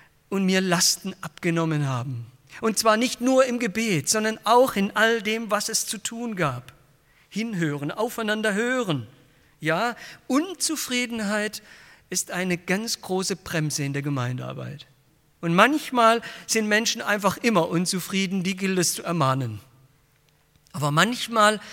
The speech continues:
kommt Unzufriedenheit aus Ungerechtigkeit und Ungleichheit. Und das gilt es aufzudecken und dagegen anzugehen und dann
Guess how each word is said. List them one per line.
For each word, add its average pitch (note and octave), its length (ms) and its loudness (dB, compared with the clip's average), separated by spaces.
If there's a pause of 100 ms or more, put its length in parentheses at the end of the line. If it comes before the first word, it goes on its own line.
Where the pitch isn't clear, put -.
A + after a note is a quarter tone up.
(180)
kommt D#3 280 0
Unzufriedenheit F#3+ 1120 0 (240)
aus F3+ 240 0 (100)
Ungerechtigkeit G#3 1000 0
und G#3 180 -10 (120)
Ungleichheit. C3+ 920 0
Und E3+ 120 0
das F3 200 0
gilt G#3 240 -4
es - 240 -6
aufzudecken G#3+ 840 0
und E3+ 120 0
dagegen F3+ 400 -2 (160)
anzugehen G#3 720 0 (240)
und F#3+ 240 0
dann C4 320 2